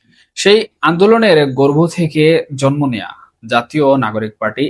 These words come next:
এনসিপি, যখন দেশের রাজনীতিতে আসে, তখন বহু মানুষ তাদের দিকে তাকিয়েছিল এক পরিবর্তনের আশায়। কিন্তু আজ সেই এনসিপির বিরুদ্ধেই যখন একের পর এক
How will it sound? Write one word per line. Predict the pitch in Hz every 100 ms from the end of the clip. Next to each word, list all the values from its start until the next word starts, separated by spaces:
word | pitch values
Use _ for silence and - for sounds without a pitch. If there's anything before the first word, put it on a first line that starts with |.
| -
এনসিপি, | 151 165 - 170 107 98
যখন | 104 - 131 -
দেশের | 120 - 127 117
রাজনীতিতে | 117 123 185 196 175
আসে, | - - 107 _ _ _ _ _ 185
তখন | 185 208 139 151 139 143
বহু | 165 214
মানুষ | 139 104 - - _ - _
তাদের | 170 170 170
দিকে | 143 170
তাকিয়েছিল | 214 139 131 120 - 117 262 _ _ _ _ 113
এক | - - _
পরিবর্তনের | 196 208 180 - 107 98
আশায়। | 98 - - _ _ _ _ _ _ _ _ -
কিন্তু | 127 120
আজ | 120 190 - _ _ _ _ _ -
সেই | 196 202
এনসিপির | 185 180 202 226 190
বিরুদ্ধেই | 180 165 170 160 117
যখন | 117 110 127 -
একের | 120 - 160
পর | 156 165
এক | 151